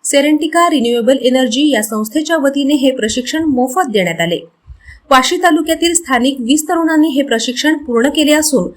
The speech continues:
नुकतेच त्यांना प्रमाणपत्राचे वाटप देखील जिल्हा प्रशासनाच्या वतीने करण्यात आले आहे. एक मे महाराष्ट्र दिनानिमित्त आयोजित कार्यक्रमामध्ये धाराशिवचे पालकमंत्री माननीय प्रताप सरनाईक यांच्या हस्ते प्रशिक्षण घेतलेल्या तरुणांना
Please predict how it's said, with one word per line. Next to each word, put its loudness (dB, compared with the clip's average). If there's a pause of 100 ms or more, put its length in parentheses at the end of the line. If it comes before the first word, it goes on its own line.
(320)
नुकतेच 0
त्यांना 0
प्रमाणपत्राचे -2
वाटप -2
देखील 0 (280)
जिल्हा 2
प्रशासनाच्या 0
वतीने 0
करण्यात 0
आले 2
आहे. 0 (440)
एक 0
मे 2 (260)
महाराष्ट्र 0
दिनानिमित्त 2 (120)
आयोजित 0
कार्यक्रमामध्ये 0 (360)
धाराशिवचे 0
पालकमंत्री 2
माननीय 2
प्रताप 0
सरनाईक 0
यांच्या 0
हस्ते 0
प्रशिक्षण -4
घेतलेल्या 2
तरुणांना 0